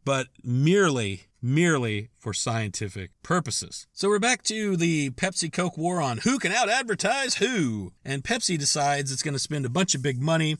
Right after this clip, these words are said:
Again, after the whole New Coke thing, Coca-Cola Classic sales are up big time. Coke's been in the news nonstop. Even though it's bad publicity, it's publicity. So Pepsi turns to advertising. So they make this really cool contest in nineteen ninety-two, and it's called Pepsi Number Fever, right?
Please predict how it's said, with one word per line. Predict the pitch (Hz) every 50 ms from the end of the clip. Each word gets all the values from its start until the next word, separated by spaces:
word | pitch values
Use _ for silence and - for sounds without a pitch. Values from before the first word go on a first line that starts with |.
| - _
Again, | - 120 135 151 151 147 147 147 147
after | 107 127 139 - 139
the | 127 127
whole | 143 143 139
New | 127 123 151 170
Coke | - - 156 156 -
thing, | - 156 156 156 160 160 143 - _ _
Coca-Cola | - 156 151 139 151 143 139
Classic | 117 131 143 139 143 - - 120
sales | - 160 139 139 143 139 117 113
are | 120
up | 131 143 - - - _ 107
big | 101 131 139 -
time. | - 151 147 147 147 151 151
Coke's | - - - 127 120 -
been | 131 131 127
in | 123 117
the | 113
news | 110 120 127 131 127 110 110
nonstop. | 117 117 117 113 107 - - - 131 135 139 - -
Even | 113 113 113 113
though | 113 110
it's | 101 -
bad | 101 110 123 135 139 123
publicity, | - 123 113 135 143 - - - 117
it's | 113 -
publicity. | - 143 139 175 226 220 - 165 165 165 160 - - - - _
So | - - 135
Pepsi | - 143 156 160 - 139 120
turns | - 143 135 131 131 123 -
to | - 127 127
advertising. | 113 113 123 135 123 117 - - 104 98 92 - 95 92 90 -
So | - 156 151
they | 185 247
make | 294 240 175 -
this | 156 139 -
really | 160 180 165 147
cool | - - 165 151
contest | - - 156 156 160 156 - 123 120 - -
in | 127 117
nineteen | 120 120 127 123 117 - 127 127
ninety-two, | 123 123 120 117 113 98 - - 151 143 117 104 110 - _ -
and | 123
it's | 127 -
called | - 143 123 104
Pepsi | - - 190 208 - - 208 175
Number | 135 139 165 175 165 170 156
Fever, | - - - 196 190 127 104 92 - -
right? | - 104 110 120 156 -